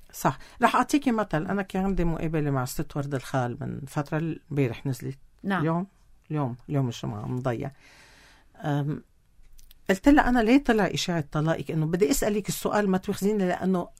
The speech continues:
Speaker 1: كل الناس اللي عرفت إنه أنا عندي م-، لقاء مع ورد
Speaker 2: مم.
Speaker 1: يقولوا لي: "طلقت؟"
Speaker 2: مم.
Speaker 1: "بدي أسألك سؤال تتنفي." قلت لها تحت الهواء، قالت لي: "اسأليني اللي بدك إياه." سألتها سؤال، بتعرف شو جاوبتني؟ قالت لي: "لأنه وقت طلعت ببرنامج تلفزيوني قالوا لي:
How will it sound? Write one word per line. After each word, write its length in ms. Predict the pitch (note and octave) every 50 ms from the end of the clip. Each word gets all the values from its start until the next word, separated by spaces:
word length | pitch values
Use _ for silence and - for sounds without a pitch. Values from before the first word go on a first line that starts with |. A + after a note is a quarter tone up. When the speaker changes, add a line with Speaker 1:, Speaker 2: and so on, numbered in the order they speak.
| - - - -
Speaker 1:
كل 160 | B3+ C4 D4
الناس 280 | D4+ C4 A#3+ G#3+ -
اللي 120 | - F3 F3
عرفت 320 | F#3+ G#3 - - E3 -
إنه 180 | - D#3+ E3+ -
أنا 100 | F3+ F#3
عندي 280 | F#3 G3 F#3 E3+ D#3
م-، 160 | D#3 E3+ E3 - _ _ _ - -
لقاء 360 | D3+ F3 - - G#3 - -
مع 160 | D3+ D3+ C#3+
ورد 360 | D3 D#3+ F3 F#3+ G3+ G3 G3
Speaker 2:
مم. 140 | F3 E3 E3
Speaker 1:
يقولوا 260 | E3+ - F#3+ F#3+ G#3
لي: 120 | G3+ G3+ F#3
"طلقت؟" 560 | - - G#3+ G#3+ G#3+ A3 - C4+ C4 C#4 C#4 - - - - -
Speaker 2:
مم. 180 | G3 F#3+ F#3 D#3+ - - - - - - - - - -
Speaker 1:
"بدي 260 | G#3 A3 - - G#4+
أسألك 320 | E4 - D4 B3 B3 A#3
سؤال 260 | - - C4 C4 C#4+ D4+
تتنفي." 560 | - - F#4 - G4 F#4 E4 - - A#3+ A3+ - - -
قلت 160 | F#3+ - -
لها 120 | C4 A#3 G#3+
تحت 280 | G#3+ - F#3+ - -
الهواء، 320 | F3 E3 D#3+ F3 F#3+ G#3+ -
قالت 220 | B3+ C4+ - -
لي: 40 | B3
"اسأليني 420 | - - F3+ A#3+ B3 C4+ C4 A#3
اللي 140 | G#3+ G3 F#3+
بدك 380 | F3+ E3 D3 C#3+ C3+ - - -
إياه." 100 | A2+ C3 - - - - - - - - - -
سألتها 360 | - - B3 C#4 C#4 - C#4+
سؤال، 200 | C4+ - A#3+ A#3
بتعرف 220 | G3+ - A#3+ A#3+ -
شو 100 | - G3+
جاوبتني؟ 580 | F3+ F3 F3 E3+ E3+ - - G3+ G3+ A3 A3+ - - - - - - -
قالت 240 | A#3 F#3+ A3 A#3+ -
لي: 100 | G#3+ G3
"لأنه 280 | G3+ G3 - F#3+ G3 G3
وقت 180 | F#3+ G3 -
طلعت 340 | G3+ G3 - C#4+ D4+ C#4+ -
ببرنامج 460 | A3 F#3+ G3 F3+ F3+ G3 G3+ F#3+ -
تلفزيوني 720 | - - - E3 E3 D#3 E3 D#3+ D#3 - E3+ E3 E3 E3 D#3+
قالوا 280 | - - E3+ F#3 G#3 G3+
لي: 200 | F#3 F#3 F#3